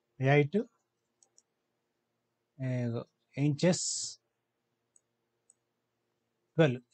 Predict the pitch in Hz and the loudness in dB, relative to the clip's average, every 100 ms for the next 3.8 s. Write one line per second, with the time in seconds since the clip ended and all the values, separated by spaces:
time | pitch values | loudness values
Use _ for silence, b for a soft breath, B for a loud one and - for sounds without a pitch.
0 | 127 143 170 170 214 240 - _ - 147 | -2 2 2 4 2 2 -4 _ 2 2
1 | 135 104 - _ _ 120 180 220 - 147 | 2 -2 -10 _ _ -4 -2 -2 -2 0
2 | 139 127 117 - 135 151 135 147 127 113 | 2 0 -2 -4 -2 0 2 2 0 -8
3 | - _ _ 131 127 147 170 156 | -10 _ _ -6 -2 0 0 0